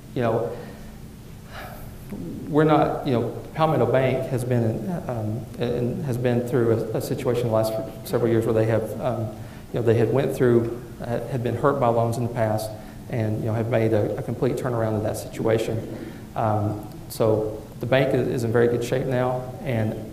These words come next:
I think when you look at, when you look at banking, um, with all of the compliance rules and some of the changes I'm talking about, I mean, at some point, I think you're gonna see continued s-, consolidation of, of banks,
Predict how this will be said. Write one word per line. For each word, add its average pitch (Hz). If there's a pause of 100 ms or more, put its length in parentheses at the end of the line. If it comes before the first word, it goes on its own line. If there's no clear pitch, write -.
I 123
think 180
when 135
you 127
look 123
at, 120
when 127
you 113
look 139
at -
banking, 117 (440)
um, 113
with 110
all 151
of -
the 135
compliance 131
rules 127
and 113
some 131
of 113
the -
changes 127
I'm 107
talking 123
about, 107
I -
mean, 107
at 110
some 143
point, 123
I -
think 139
you're 139
gonna 131
see 135
continued 127 (120)
s-, - (140)
consolidation 120
of, 120
of 123
banks, -